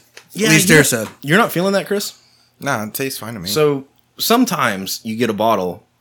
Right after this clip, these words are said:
Speaker 1: that doesn't taste like other bottles.
Speaker 3: Yeah.
Speaker 1: You know what I'm saying? Like, it tastes off. That
Speaker 2: Yeah.
Speaker 1: bottle tastes off for some reason.
Speaker 2: That
Speaker 3: I've had,
Speaker 2: happens with
Speaker 3: I've had
Speaker 2: Taco Bell a lot, <laughs> actually.
Speaker 3: I've had it happen with whiskey for sure.
Speaker 1: I
Speaker 2: Yeah.
Speaker 1: thi-,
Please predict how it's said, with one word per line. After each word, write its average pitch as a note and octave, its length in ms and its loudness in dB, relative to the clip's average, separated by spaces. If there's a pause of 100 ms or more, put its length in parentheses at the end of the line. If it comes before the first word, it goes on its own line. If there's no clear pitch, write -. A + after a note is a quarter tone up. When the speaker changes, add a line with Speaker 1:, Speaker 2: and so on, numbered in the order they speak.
(100)
Speaker 1:
that A2 200 -4
doesn't B2+ 300 0
taste A#2+ 300 -4
like G2+ 240 -6 (840)
other A#2 220 2
bottles. G2+ 600 -2
Speaker 3:
Yeah. A#2 240 -6 (200)
Speaker 1:
You C#3+ 120 2
know C#3+ 80 4
what C#3 60 2
I'm C3+ 80 -2
saying? C3 260 -2
Like, A2 160 -2
it G#2 100 -6
tastes A2 220 -4
off. F2+ 260 -4
That A2 180 2
Speaker 2:
Yeah. A#2+ 100 2
Speaker 1:
bottle G#2 160 -2
tastes G2+ 260 -6
off F#2+ 200 -4
for F#2+ 80 -12
some F#2+ 220 -10
reason. F2 260 -14
Speaker 2:
That C3+ 80 -2
Speaker 3:
I've C#3+ 60 4
had, E3+ 100 4
Speaker 2:
happens C#3 220 2
with B2+ 120 -6
Speaker 3:
I've A#2+ 60 -2
had B2 120 0
Speaker 2:
Taco B2 80 -4
Bell G#2 180 -4
a F#2 40 -8
lot, F#2 320 -8
<laughs> - 40 -20
actually. G#2 460 -2 (1040)
Speaker 3:
I've C#3+ 120 -8
had D3+ 140 0
it C3 60 -2
happen A#2 320 -4
with F#2+ 120 -12
whiskey F#2 320 -12
for F2 160 -16
sure. F#2 260 -14 (680)
Speaker 1:
I B2 80 2
Speaker 2:
Yeah. C#3+ 120 4
Speaker 1:
thi-, D#3+ 80 -6